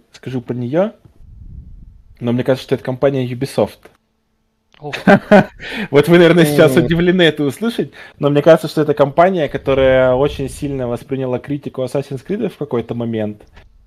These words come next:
Speaker 1: и очень сильно стала полагаться на какие-то исследования, фокус-групп и всего прочего,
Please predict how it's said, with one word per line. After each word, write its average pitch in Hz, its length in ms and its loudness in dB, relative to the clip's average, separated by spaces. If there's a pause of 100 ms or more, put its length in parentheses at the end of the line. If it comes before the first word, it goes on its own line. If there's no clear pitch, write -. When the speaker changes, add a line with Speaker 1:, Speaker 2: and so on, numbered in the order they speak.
(420)
Speaker 1:
и 123 120 -2
очень 147 340 4
сильно 156 520 0
стала 139 340 4
полагаться 135 680 2
на 127 100 -2
какие-то 135 480 -4
исследования, 127 640 -2
фокус-групп 127 600 -6
и - 40 -10
всего 127 260 -4
прочего, 123 680 -2